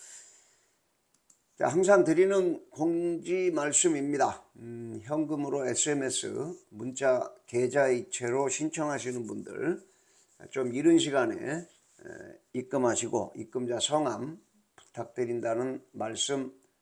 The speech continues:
드리고요. 자, 유튜브 조철 스타일 구독, 좋아요, 알람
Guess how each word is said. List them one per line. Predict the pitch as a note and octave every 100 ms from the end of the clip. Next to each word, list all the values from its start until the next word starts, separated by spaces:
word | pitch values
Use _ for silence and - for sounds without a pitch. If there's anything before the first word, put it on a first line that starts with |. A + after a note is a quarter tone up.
| _ _
드리고요. | - A#2+ B2 - A#2 E3 - _ _ _ _ _ -
자, | B2+
유튜브 | D3+ E3 E3+ E3 E3
조철 | D#3 D#3 E3+ D#3+
스타일 | - E3+ E3+ A2+ - - _ _
구독, | C#3+ D#3+ E3+ - - _ _
좋아요, | - A#2 A#2+ A#2 B2+ C#3+ B2+ - _ _ -
알람 | B2+ D3 B2+ G#2 -